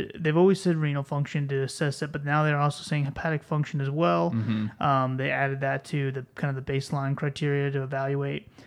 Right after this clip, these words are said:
Speaker 1: Um, the doacs do have a, uh, hepatic, um, dosing adjustments if necessary if someone has liver disease. So you gotta kinda keep that in mind. Um, renal function is probably more so we would run into in these patients, but,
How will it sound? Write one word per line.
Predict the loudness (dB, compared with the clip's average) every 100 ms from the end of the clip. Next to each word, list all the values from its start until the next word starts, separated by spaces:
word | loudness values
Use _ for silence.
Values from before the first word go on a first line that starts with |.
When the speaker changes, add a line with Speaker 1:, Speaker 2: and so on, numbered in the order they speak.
| -10
Speaker 1:
Um, | -6 -2
the | -2
doacs | 2 4 6 4 2 -4
do | -2 -2
have | 0 0 0 0 -4 -14 -20 -20 -8 -4
a, | -4 -4
uh, | -4 -4 -4 -8 -12 _ -20 -20 -20 -18 -14 -8
hepatic, | -6 -2 -2 -2 -4 -8 -10 -10 -8
um, | -8 -8 -10 -10 -12 -6
dosing | -2 0 -2 -4 -4 -4
adjustments | -4 -2 -2 0 -2 -4 -8
if | -10 -6
necessary | -4 -4 -6 -4 -4
if |
someone | -2 -2
has | -2 -2
liver | -2 -2
disease. | -2 -2 -2 -4 -10 _ -20
So | -8 -6
you | -2
gotta | -4
kinda | -4 -6
keep | -6 -6
that | -6 -4
in |
mind. | -4 -2 -2 -4 -12 -20 -18 -6
Um, | -4 -4 -8 -14 -16 -6
renal | 2 4 4
function | 2 0 0
is | -4
probably | -2 -4 -4
more | -4 0 0
so | 0 -4
we | -4 -6
would | -6 -4
run | -2
into | -4 -4 -6
in |
these | -6 -4
patients, | -4 -2 -2 -4
but, | -8 -8 -10